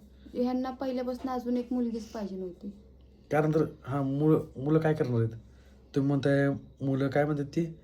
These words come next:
Speaker 2: वंशाचा दिवा असतो.
Speaker 1: मुली पण नसतात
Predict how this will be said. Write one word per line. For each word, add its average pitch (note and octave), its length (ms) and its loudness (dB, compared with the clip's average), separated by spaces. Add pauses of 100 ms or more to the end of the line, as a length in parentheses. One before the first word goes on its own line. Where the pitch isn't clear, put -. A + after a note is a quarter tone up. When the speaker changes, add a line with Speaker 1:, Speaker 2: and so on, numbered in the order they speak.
(340)
Speaker 2:
वंशाचा C#3 440 2
दिवा C3 220 2
असतो. B2 300 -6 (1500)
Speaker 1:
मुली A#3 220 -4
पण B3 180 -4
नसतात A#3+ 420 -4